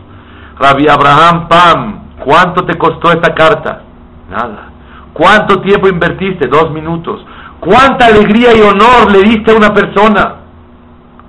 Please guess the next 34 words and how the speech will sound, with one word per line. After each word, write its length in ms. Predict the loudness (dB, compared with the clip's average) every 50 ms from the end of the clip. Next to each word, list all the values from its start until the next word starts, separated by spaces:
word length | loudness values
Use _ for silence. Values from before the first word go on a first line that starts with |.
| -20 -20 -20 -20 -20 -20 -20 -20 -20 -20 -12
¿A 100 | -12 -6
dónde 280 | -4 -4 -4 -4 -6 -10
están 220 | -4 -2 -2 0
otros 320 | 0 -2 -2 -4 -4 -2 -2
dos 200 | -2 -2 -2 -4
minutos 320 | -6 -8 -8 -10 -10 -14 -10 -8
por 140 | -4 -4
acá, 300 | -4 -4 -4 -2 0 0
otros 200 | 0 -2 -2 -4
dos 160 | -4 -4 -4 -6
minutos 280 | -10 -12 -12 -12 -14 -10
por 180 | -6 -4 -4
allá, 560 | -2 0 0 0 0 -2 -4 -10 -18 -20 -20 -8 -4
que 100 | -4 -4
diciéndole 460 | -4 -6 -8 -6 -6 -4 -2 -2 0
una 200 | 0 0 0 0
palabra 300 | 2 2 2 2 2 2
bonita 500 | 0 0 -2 -2 -2 -4 -2 0 0 2
a 40 | 2
alguien, 280 | 0 0 -2 -4 -6 -6 -6 -8 -14 -18 -20 -20 -20 -20 -20 -20 -20 -20 -20 -20 -10 -4
cuando 260 | -2 0 0 2 2
lo 100 | 2 2
ves, 280 | 2 4 4 4 2 0 -2 -8 -14 -20 -20 -14
"Oye, 300 | -6 -6 -4 -4 -6 -8 -8
qué 100 | -8 -6
bien 220 | -6 -6 -6 -6
te 80 | -6 -4
ves, 260 | -2 -2 -4 -4 -6 -8
te 80 | -8
ves 160 | -8 -6 -6
muy 160 | -6 -8 -8 -10
bien"? 460 | -8 -4 -2 -2 -2 -2 -4 -6 -12 -16 -20 -20 -20 -20 -20 -20 -20 -20 -20 -20 -20 -20 -20 -20 -20 -20 -20 -20 -20 -20 -20 -20 -20 -20 -20 -20 -20 -20 -12 -6
Una 180 | -4 -2 -2 0
persona, 840 | -2 -4 -4 0 0 0 2 2 0 -2 -2 -4 -12 -20 -20 -20